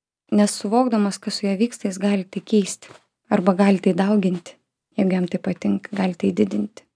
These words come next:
Ir gali rinktis daryti vienaip arba kitaip. Jeigu jis nesuvokia, kas su juo vyksta, tai jis negali to daryti, jis yra įkaitas. Jeigu aš nesuprantu, kaip manyje kyla pyktis,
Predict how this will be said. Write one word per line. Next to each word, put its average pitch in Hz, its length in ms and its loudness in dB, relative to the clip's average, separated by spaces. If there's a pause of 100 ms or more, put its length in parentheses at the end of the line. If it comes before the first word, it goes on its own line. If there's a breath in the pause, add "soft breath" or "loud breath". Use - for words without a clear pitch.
(1120)
Ir 196 560 2
gali 190 260 2
rinktis - 580 0 (400)
daryti 185 400 -2
vienaip 190 340 0
arba 185 220 -4
kitaip. 190 420 -4 (180)
Jeigu 196 300 4
jis 202 200 4
nesuvokia, 233 680 0
kas - 260 -8
su - 80 -6
juo 196 120 -2
vyksta, - 500 -6 (560)
tai 180 120 -4 (100)
jis 185 200 -8
negali 196 460 0
to - 160 -16
daryti, 196 300 -4
jis - 160 -12
yra 190 80 2
įkaitas. - 680 0
Jeigu 196 180 -4
aš 185 140 0
nesuprantu, 190 580 0
kaip 226 160 4
manyje 190 300 2
kyla 190 320 -6
pyktis, - 680 -4